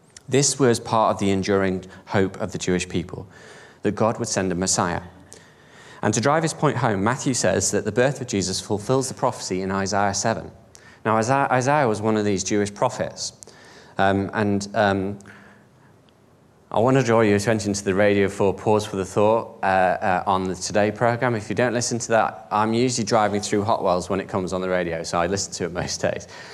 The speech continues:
And there was a brilliant one this week. Um, uh, and, uh, I just want to reflect on it because it was about what a prophet is. A prophet is someone that reflects on the times that they're living in and speaks about those times to the people.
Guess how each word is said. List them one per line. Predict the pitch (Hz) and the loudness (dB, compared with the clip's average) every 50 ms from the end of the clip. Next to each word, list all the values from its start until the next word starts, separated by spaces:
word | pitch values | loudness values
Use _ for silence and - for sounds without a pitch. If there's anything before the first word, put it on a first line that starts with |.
| - - - - - - | -18 -18 -20 -20 -12 -6
And | - 107 | -2 0
there | 104 | 0
was | 98 98 101 | 0 0 -2
a | |
brilliant | 87 98 - 120 127 127 120 110 95 | -4 -2 0 2 2 2 2 0 0
one | 92 92 90 87 | -2 -2 -2 -2
this | 90 87 85 - - | -4 -4 -4 -4 -2
week. | 92 90 85 85 - - - - - - - - - - | -2 -2 -4 -4 -8 -12 -16 -18 -20 -20 -20 -20 -12 -6
Um, | - 90 92 90 90 87 90 90 92 92 87 - - - | -2 0 2 2 2 2 2 2 0 0 -2 -4 -6 -6
uh, | - 92 90 90 85 - | -2 0 0 0 0 0
and, | 92 92 92 95 90 87 | 0 0 0 -2 -2 0
uh, | 101 92 90 90 80 | 0 2 2 2 0
I | 92 | -2
just | - 143 - - | -4 -4 -2 -2
want | 123 110 98 - - - - - - 139 | -2 -2 -2 -6 -12 -16 -18 -20 -14 -8
to | 123 110 - - - | -6 -6 -6 -4 -4
reflect | 107 104 101 - 123 120 - - - | -4 -4 0 0 0 0 0 0 -2
on | 110 98 | 0 0
it | 95 92 - - | 0 -2 -4 -4
because | 110 - - 107 101 | -4 -4 -2 -2 -2
it | 104 | -2
was | 95 107 98 | -2 -4 -4
about | 98 - 107 101 101 98 98 - - - - - - | -2 0 2 2 4 2 0 -2 -6 -14 -20 -10 -2
what | - 104 101 | 0 0 0
a | 98 | 2
prophet | - - 104 98 - - - | 0 -2 -4 -2 -4 -4 -4
is. | 87 87 - | -4 -4 -6
A | 95 | -6
prophet | 85 - - 123 123 - 110 | -4 -2 -2 -2 0 -2 -2
is | - 123 | -4 -2
someone | - - 117 101 98 95 | -2 -2 0 0 0 -2
that | 95 92 | -4 -4
reflects | 87 92 - - - 120 - - - | -8 -10 -4 -2 -2 -2 -2 -2 -4
on | 120 107 | -4 -4
the | 107 | -4
times | 101 - - 104 92 80 73 - - - - - - - - - - | -4 -4 -4 -4 -4 -4 -8 -10 -10 -10 -10 -10 -12 -18 -20 -12 -8
that | - 92 87 | -8 -4 -2
they're | 101 95 95 | 0 0 0
living | 95 95 87 90 82 | 0 -2 -4 -6 -6
in | 80 78 78 82 87 87 - - | -8 -8 -10 -12 -14 -14 -12 -8
and | 95 98 92 | -6 -6 -4
speaks | - - - - 113 117 - - - - - | -6 -4 -4 -2 -4 -2 -4 -6 -10 -8 -8
about | 104 87 - - 110 110 113 - | -8 -6 -4 -2 -2 -2 -2 0
those | 110 104 98 90 | -2 -2 -2 -4
times | - - 95 87 82 87 87 - | -4 -4 -4 -2 -2 -4 -8 -8
to | - - | -8 -8
the | 87 85 | -8 -8
people. | - - 92 - - - 50 - - | -6 -6 -8 -6 -6 -6 -6 -6 -8